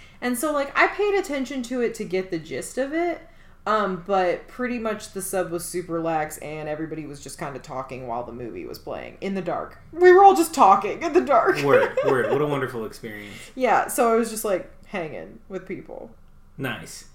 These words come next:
Speaker 1: But so I don't really remember this movie, but I knew enough about it.
Speaker 2: I'd seen, I'd seen it start to finish.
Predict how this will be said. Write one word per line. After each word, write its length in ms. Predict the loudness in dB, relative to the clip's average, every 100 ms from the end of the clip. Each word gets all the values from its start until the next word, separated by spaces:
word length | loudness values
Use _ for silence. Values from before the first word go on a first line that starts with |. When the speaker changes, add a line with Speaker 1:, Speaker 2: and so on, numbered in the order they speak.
| -20 -20 -20 -20 -16
Speaker 1:
But 200 | 0 0 4
so 120 | 6
I 100 | 6
don't 140 | 6
really 200 | 2 -2
remember 360 | -2 -6 -8 -8
this 200 | -10 -10
movie, 320 | -12 -10 -12
but 420 | -4 -2 -2 -6 -12
I 100 | -4 -2
knew 200 | 0 0
enough 280 | -2 -4
about 300 | -4 -6 -6
it. 140 | -10 -18 -18 0
Speaker 2:
I'd 160 | 0 0
seen, 240 | -6 -8 2
I'd 280 | 4 4 2
seen 280 | -2 0 0
it 140 | -4
start 340 | -6 0 0 0
to 40 |
finish. 460 | -14 -16 -16 -20